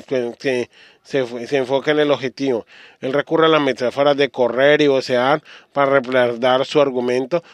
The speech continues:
sobre la comida que, que empezó en el capítulo nueve y va hasta el capítulo diez. Para los habitantes de Corinto, las meta-, las metáforas de las carreras y el voceo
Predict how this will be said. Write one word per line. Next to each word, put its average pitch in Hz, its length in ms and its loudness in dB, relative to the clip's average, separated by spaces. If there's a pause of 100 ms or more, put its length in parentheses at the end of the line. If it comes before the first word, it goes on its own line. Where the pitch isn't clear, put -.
(160)
sobre 139 260 0
la 127 140 2
comida 127 640 0
que, 127 400 -2 (100)
que - 80 -2
empezó 123 540 -2
en 127 100 -2
el 135 140 -6
capítulo 120 520 -4
nueve 123 380 -2 (420)
y 139 100 -6
va 135 120 2
hasta 127 200 -4
el 139 40 -8
capítulo 127 480 -4
diez. 127 540 -4 (580)
Para 143 160 4
los 135 100 2
habitantes 143 400 -2
de 175 100 -2
Corinto, 127 640 0 (400)
las 139 160 0
meta-, 127 520 2
las 135 200 2
metáforas 139 600 2
de 143 280 4
las 123 260 0
carreras 139 500 2
y 175 60 -2
el 143 120 0
voceo 139 340 -2